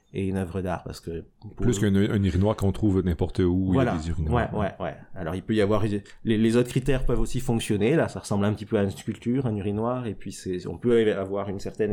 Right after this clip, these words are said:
Speaker 1: rela-, expérience esthétique en regardant un, un urinoir, mais clairement,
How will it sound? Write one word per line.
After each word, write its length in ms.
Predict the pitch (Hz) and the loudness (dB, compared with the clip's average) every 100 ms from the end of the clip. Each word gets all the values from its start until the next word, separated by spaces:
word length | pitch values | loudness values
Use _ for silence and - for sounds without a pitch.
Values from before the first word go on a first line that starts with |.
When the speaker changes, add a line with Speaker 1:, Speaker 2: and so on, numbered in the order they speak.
| 95 95 | -2 -2
Speaker 1:
rela-, 220 | 104 98 - | -4 -4 -8
expérience 480 | 110 - 110 - | -6 0 4 4
esthétique 460 | - - 110 - 117 | 2 -2 -12 -12 -16
en 40 | |
regardant 380 | 107 101 104 104 | -12 -10 -6 -6
un, 180 | 98 90 | -6 -6
un 80 | 107 | -4
urinoir, 500 | 107 104 104 123 135 131 - - - | -2 -2 0 0 0 -4 -20 -14 -8
mais 120 | 98 | -6
clairement, 580 | - 110 110 120 123 | -2 0 2 0 0